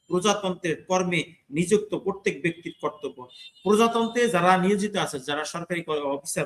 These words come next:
বলেন, আহ, সরকারি কর্মকর্তা যারা আছেন, মানে সাধারণ জনগণ তো রক্ষা করবেন, পাশাপাশি সাধারণ যারা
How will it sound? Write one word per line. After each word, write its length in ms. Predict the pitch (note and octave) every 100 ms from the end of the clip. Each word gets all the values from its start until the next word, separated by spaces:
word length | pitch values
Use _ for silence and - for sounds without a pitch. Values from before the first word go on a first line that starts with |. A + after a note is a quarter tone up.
| C#3+
বলেন, 260 | C#3+ D#3
আহ, 160 | D3 C#3
সরকারি 380 | - D3 D3 D3
কর্মকর্তা 520 | D3+ D3+ D3+ C#3+ C#3
যারা 200 | C3 C#3+
আছেন, 220 | C#3+ E3+ - - - _ _
মানে 160 | D3+ D#3+ -
সাধারণ 400 | - F3+ C4 C4
জনগণ 340 | C4 B3+ B3+
তো 60 | A3
রক্ষা 280 | G3 G#3
করবেন, 320 | F#3+ F#3 D3+ D#3
পাশাপাশি 500 | D#3 G3+ G3+ G#3 A#3
সাধারণ 520 | - D#3 F3 A#3 B3 A3+ -
যারা 320 | D#3+ F#3